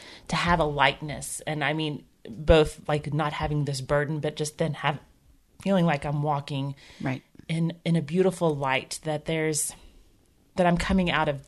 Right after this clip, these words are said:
Speaker 1: that I'm coming out of
Speaker 2: You're
Speaker 1: darkness
Speaker 2: coming out of
Speaker 1: into
Speaker 2: darkness
Speaker 1: his
Speaker 2: into light.
Speaker 1: glorious, beautiful light. And it feels so good. Um, I, I just am, I'm amazed at how he continues to,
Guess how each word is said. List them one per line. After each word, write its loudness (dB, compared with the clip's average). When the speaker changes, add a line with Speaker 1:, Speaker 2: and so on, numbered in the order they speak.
Speaker 1:
that 6
I'm 4
coming 2
out 6
of 4
Speaker 2:
You're 2
Speaker 1:
darkness 0
Speaker 2:
coming 4
out 4
of 12
Speaker 1:
into 12
Speaker 2:
darkness -2
Speaker 1:
his 10
Speaker 2:
into 2
light. 8
Speaker 1:
glorious, 12
beautiful 4
light. -4
And 0
it -4
feels 0
so 4
good. 0
Um, 2
I, 2
I -4
just -4
am, 0
I'm 6
amazed 0
at -2
how 0
he -4
continues -6
to, -4